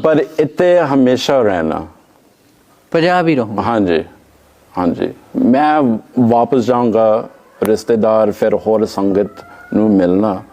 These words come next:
Speaker 1: ਪਰ ਇੱਥੇ ਰਹਿਣਾ, ਪੱਕਾ।
Speaker 2: ਹਾਂ। ਅੱਛਾ, ਤੁ-, ਤੁਹਾਡਾ ਨਹੀਂ ਜੀ ਕਰਦਾ, ਬੱਚੇ ਤਾਂ ਬਾਹਰ ਨੂੰ ਜਾਈ ਜਾਂਦੇ ਆ, ਇੱਥੇ ਪੰਜਾਬ 'ਚ ਤੁਸ-, ਤੁਹਾਨੂੰ ਛੇ ਸਾਲ ਹੋ ਗਏ, ਤੁਸੀਂ ਸੁ-, ਸੁਣਦੇ ਹੋਵੋਗੇ ਕਿ ਉਹਨਾਂ ਦਾ ਬੱਚਾ ਬਾਹਰ ਚਲਿਆ ਗਿਆ, ਉਹਨਾਂ ਦਾ ਚਲਿਆ ਗਿਆ।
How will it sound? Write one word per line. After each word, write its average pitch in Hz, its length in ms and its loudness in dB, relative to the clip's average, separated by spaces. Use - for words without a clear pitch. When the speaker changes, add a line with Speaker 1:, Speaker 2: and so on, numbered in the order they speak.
Speaker 1:
ਪਰ - 180 0
ਇੱਥੇ 135 280 -2
ਰਹਿਣਾ, 87 220 -2
ਪੱਕਾ। 135 120 -2
Speaker 2:
ਹਾਂ। 123 360 -4
ਅੱਛਾ, 214 160 -2
ਤੁ-, 175 320 -4
ਤੁਹਾਡਾ 180 260 0
ਨਹੀਂ 247 120 2
ਜੀ 240 120 2
ਕਰਦਾ, 214 320 0
ਬੱਚੇ 165 460 -2
ਤਾਂ 190 100 0
ਬਾਹਰ 170 300 2
ਨੂੰ 208 140 0
ਜਾਈ 175 220 2
ਜਾਂਦੇ 160 360 2
ਆ, 156 60 2
ਇੱਥੇ 156 300 0
ਪੰਜਾਬ 143 360 0
'ਚ 143 120 -8
ਤੁਸ-, 139 280 -2
ਤੁਹਾਨੂੰ 151 220 -2
ਛੇ 139 180 2
ਸਾਲ 135 240 -2
ਹੋ 127 120 0
ਗਏ, 127 100 0
ਤੁਸੀਂ 131 260 -4
ਸੁ-, - 180 -6
ਸੁਣਦੇ 139 360 -2
ਹੋਵੋਗੇ 127 280 0
ਕਿ 131 120 -2
ਉਹਨਾਂ 131 200 0
ਦਾ 156 60 0
ਬੱਚਾ 131 260 -2
ਬਾਹਰ 127 180 0
ਚਲਿਆ 123 300 0
ਗਿਆ, 117 100 0
ਉਹਨਾਂ 127 180 -2
ਦਾ 143 60 0
ਚਲਿਆ 117 300 -2
ਗਿਆ। 117 160 -2